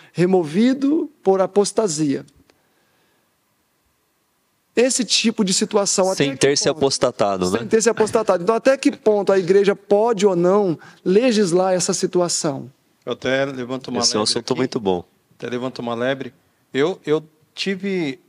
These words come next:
Speaker 3: é, uma visão bastante pejorativa de Jones e Wagner durante um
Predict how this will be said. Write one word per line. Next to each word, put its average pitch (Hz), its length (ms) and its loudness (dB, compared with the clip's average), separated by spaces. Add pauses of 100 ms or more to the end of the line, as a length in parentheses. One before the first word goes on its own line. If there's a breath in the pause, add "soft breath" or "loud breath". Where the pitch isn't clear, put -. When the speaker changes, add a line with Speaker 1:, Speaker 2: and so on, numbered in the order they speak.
(180)
Speaker 3:
é, 117 340 -8 (720)
uma 139 160 -2
visão 143 280 0
bastante 160 360 -4
pejorativa 165 640 -6
de 139 220 -6
Jones 131 380 -4
e - 20 -6
Wagner 120 540 -4
durante 113 800 -12 (100)
um 120 60 -20